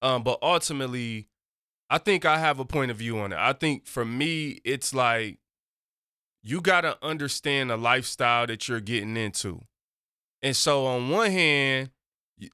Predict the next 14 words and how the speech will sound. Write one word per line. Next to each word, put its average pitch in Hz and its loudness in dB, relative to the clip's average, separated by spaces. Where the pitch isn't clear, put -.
like, 139 0
I 190 4
try 220 2
to 175 2
live, 160 0
I, - -4
I 151 2
guess 190 2
I'll 147 4
say 135 0
it 120 -4
this 120 -4
way. 98 -2
I 160 4